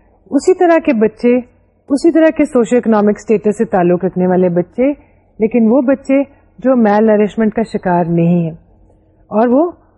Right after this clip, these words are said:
وافر اماؤنٹ میں یا ریکوائرڈ اماؤنٹ میں وائٹامنس لیتے رہے ہیں یا ان کی غذا میں وائٹامنس شامل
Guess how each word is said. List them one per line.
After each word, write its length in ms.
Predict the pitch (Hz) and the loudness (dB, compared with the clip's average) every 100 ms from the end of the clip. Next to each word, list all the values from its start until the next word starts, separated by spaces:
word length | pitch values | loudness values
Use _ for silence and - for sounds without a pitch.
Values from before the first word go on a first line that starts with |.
| _ | _
وافر 420 | 170 196 202 311 294 247 - | -4 -2 0 -2 -2 -6 -4
اماؤنٹ 340 | 202 190 196 - | 0 0 -2 -2
میں 120 | 208 285 | 0 2
یا 140 | 262 220 233 | 2 2 2
ریکوائرڈ 540 | 220 175 185 202 285 254 | 0 -2 0 2 2 2
اماؤنٹ 340 | 220 190 190 208 | 0 0 -2 -2
میں 80 | 196 | 0
وائٹامنس 500 | 170 165 190 185 202 - _ _ _ _ _ | 0 -2 0 0 -2 -6 _ _ _ _ _
لیتے 360 | 175 190 - 214 | -2 -2 0 0
رہے 200 | 196 196 196 | 2 0 2
ہیں 160 | 208 | 2
یا 120 | 240 196 | 2 0
ان 100 | 196 | 0
کی 120 | 208 185 | 0 0
غذا 260 | 170 160 | 0 0
میں 160 | 170 208 190 | 0 0 0
وائٹامنس 520 | 156 170 196 233 - | -2 -2 -2 -2 -4
شامل 340 | 170 156 175 | -4 -2 -2